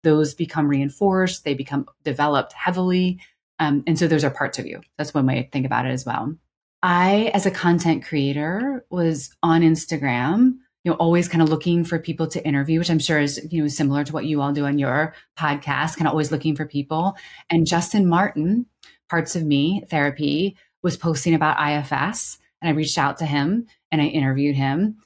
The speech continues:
And that interview on my podcast is forty-five minutes to an hour of me trying to understand what he's <laughs> saying because it was so different than what I'd experienced. It was so different. I, I had no framework for it.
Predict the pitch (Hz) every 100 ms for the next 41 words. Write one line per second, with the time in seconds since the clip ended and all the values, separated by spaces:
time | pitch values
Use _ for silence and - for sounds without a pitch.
0 | _ 165 160 165 180 160 147 131 135 160
1 | 151 139 - 123 143 143 135 135 131 -
2 | 139 135 127 - _ _ _ _ _ _
3 | _ 214 214 240 233 196 185 165 165 185
4 | - - 139 143 165 170 147 160 143 _
5 | - - 175 170 170 - 156 147 156 139
6 | 135 123 131 139 127 190 175 - 254 -
7 | 196 175 - - - 190 185 - 180 175
8 | 180 - - 165 - 208 254 294 - _
9 | _ 185 170 165 160 156 151 - 135 135
10 | 151 160 160 - 170 170 165 135 151 143
11 | 147 143 147 160 - 147 156 165 233 233
12 | 151 143 135 131 127 120 151 196